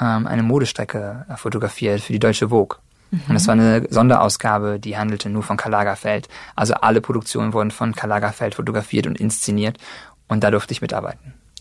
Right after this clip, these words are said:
Speaker 2: Über die Agentur damals
Speaker 1: Genau.
Speaker 2: noch gebucht?
Speaker 1: Ja.
Speaker 2: Und wie war Karl so drauf?
Speaker 1: Ja, großartiger Mann.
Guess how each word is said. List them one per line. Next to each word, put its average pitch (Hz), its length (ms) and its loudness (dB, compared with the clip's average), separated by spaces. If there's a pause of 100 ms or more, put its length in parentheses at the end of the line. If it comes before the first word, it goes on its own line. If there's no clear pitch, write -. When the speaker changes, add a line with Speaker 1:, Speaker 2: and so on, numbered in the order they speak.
(200)
Speaker 2:
Über 208 160 8
die 208 100 8
Agentur 202 440 2
damals 156 300 0
Speaker 1:
Genau. 127 220 6
Speaker 2:
noch 104 80 -6
gebucht? 185 560 -6
Speaker 1:
Ja. 110 200 0 (200)
Speaker 2:
Und 156 180 -4
wie 151 140 -2
war 151 140 2
Karl 143 260 -2
so 143 120 0
drauf? 147 340 0 (680)
Speaker 1:
Ja, - 480 -2 (160)
großartiger 117 520 0
Mann. 123 380 -2